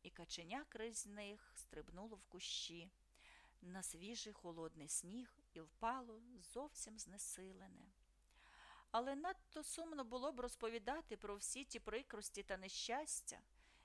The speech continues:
яких зазнало каченя тієї суворої зими. Воно лежало на болоті, в комишах, коли сонце знову тепло засяяло.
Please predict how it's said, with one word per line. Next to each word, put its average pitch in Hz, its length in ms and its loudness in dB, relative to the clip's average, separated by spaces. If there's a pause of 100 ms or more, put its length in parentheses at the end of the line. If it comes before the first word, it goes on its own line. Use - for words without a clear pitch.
яких 196 340 2
зазнало 185 520 8
каченя 180 580 2
тієї 175 520 -2
суворої 175 640 -2
зими. 175 520 -4 (880)
Воно 240 260 4
лежало 185 500 10
на 160 120 0
болоті, 180 680 0
в - 120 -14
комишах, 196 840 2 (380)
коли 185 240 0
сонце 302 460 0
знову 247 400 0
тепло 226 440 -4
засяяло. 196 880 0